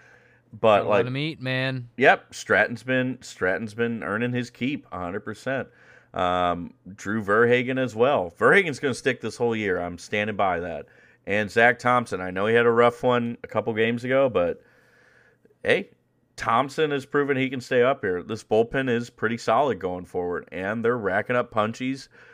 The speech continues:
Speaker 1: They're getting big outs. It's just, we just need the starting pitching to be average, <laughs> okay? We just need it to actually be mid. If we can get it back to mid, then this team, I think, is gonna take off.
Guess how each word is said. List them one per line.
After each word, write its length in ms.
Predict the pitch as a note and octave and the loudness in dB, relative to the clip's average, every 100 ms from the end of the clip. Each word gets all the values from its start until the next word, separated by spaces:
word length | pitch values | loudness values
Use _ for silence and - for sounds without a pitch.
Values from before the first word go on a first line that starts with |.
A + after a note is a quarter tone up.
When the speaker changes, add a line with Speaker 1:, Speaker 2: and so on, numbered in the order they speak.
| _ - | _ -8
Speaker 1:
They're 140 | F2 | -4
getting 440 | F#2 G#2+ B2 G#2+ G2 - G#2 | 0 0 0 -8 -8 -10 -2
big 220 | G2+ F#2 | -2 0
outs. 440 | F#2 G#2+ A#2+ - - | 2 2 0 -8 -6
It's 240 | F#2+ E2+ - | -6 -6 -2
just, 440 | G2 F2+ - - _ _ _ _ _ _ _ _ | 0 0 -4 -20 _ _ _ _ _ _ _ _
we 120 | A2+ A#2+ | -6 -2
just 460 | - A3+ B3 - | 6 8 8 4
need 320 | E3 G#3 D3 | -4 -2 -2
the 80 | G2 | -4
starting 420 | - C3 D3 C#3 | -2 0 0 -2
pitching 380 | G#2+ A#2+ A#2+ A#2 | 0 -2 -2 -6
to 60 | G#2 | -6
be 180 | G2 F#2 | -4 2
average, 580 | A2 B2 G2 D2+ - | 6 4 2 -14 -8
<laughs> 20 | A2+ | -2
okay? 300 | C3 E3+ - | 2 2 4
We 140 | C#3 | 0
just 320 | C3 G3+ G#3 | 4 2 2
need 200 | E3+ E3+ | -2 -2
it 100 | F3 | -2
to 180 | - - | -2 0
actually 520 | A#2 B2 - C3+ B2+ | 4 4 0 -2 -2
be 180 | A2 A2 | -2 -4
mid. 460 | F#2+ G#2+ G2+ E2+ - _ _ _ | -2 2 2 0 -10 _ _ _
If 100 | G#2+ | -14
we 60 | |
can 80 | G#2 | -6
get 180 | A2+ F3 | 0 0
it 160 | - E3+ | 0 4
back 240 | F3 D#3+ | 4 4
to 100 | D3+ | -4
mid, 540 | A#2 A2 A2+ D#3 G3 - _ _ _ | -2 0 2 2 -2 -14 _ _ _
then 280 | G#2+ C3+ F3+ | -2 0 0
this 180 | F#3+ - | -2 -2
team, 180 | F3 | -2
I 120 | D#3+ C3+ | 0 0
think, 180 | C3+ | -2
is 80 | B2 | -4
gonna 180 | A#2 A2 | -4 -4
take 300 | - G#2 F#2+ | 0 0 0
off. 320 | E2+ - - | -2 -4 -12